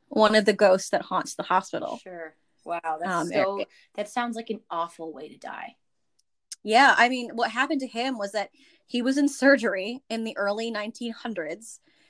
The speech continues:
Speaker 1: um, and they inflated too much, and they couldn't get it out, and he, you know, they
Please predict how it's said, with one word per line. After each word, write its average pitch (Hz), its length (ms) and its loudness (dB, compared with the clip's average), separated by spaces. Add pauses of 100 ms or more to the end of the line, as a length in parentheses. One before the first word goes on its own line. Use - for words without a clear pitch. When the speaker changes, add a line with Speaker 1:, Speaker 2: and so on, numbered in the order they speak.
(320)
Speaker 1:
um, 180 400 0 (120)
and 202 580 0
they 202 200 -2
inflated 202 680 -6
too 202 220 -10
much, - 640 -2 (440)
and 202 340 0
they 196 160 0
couldn't 202 260 -6
get 196 100 -2
it 185 100 -2
out, 196 280 2
and 208 120 -4
he, 190 380 -6 (100)
you 208 200 -10
know, 185 260 -2
they 185 220 -4